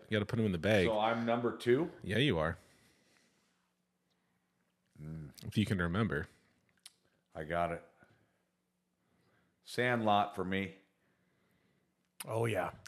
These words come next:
Speaker 1: Classic.
Speaker 3: Yep.
Speaker 2: Uh, you know, you see all these kids wearing the shirts, "You're killing me, Smalls." I mean,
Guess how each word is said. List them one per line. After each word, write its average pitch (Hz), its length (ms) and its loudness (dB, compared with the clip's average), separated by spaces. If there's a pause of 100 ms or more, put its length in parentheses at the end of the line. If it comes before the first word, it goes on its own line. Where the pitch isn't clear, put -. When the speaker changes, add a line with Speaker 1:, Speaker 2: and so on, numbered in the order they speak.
(120)
Speaker 1:
Classic. - 400 -2 (720)
Speaker 3:
Yep. 110 280 -4 (180)
Speaker 2:
Uh, 87 580 2
you 104 120 0
know, 87 220 4
you 90 140 -2
see 104 340 0
all 95 140 10
these 95 220 -2
kids 95 300 2
wearing 90 560 4
the 85 100 -4
shirts, 87 460 0
"You're 87 80 -2
killing 90 380 2
me, 87 100 -2
Smalls." 90 720 2 (1040)
I 90 80 -4
mean, 87 380 -4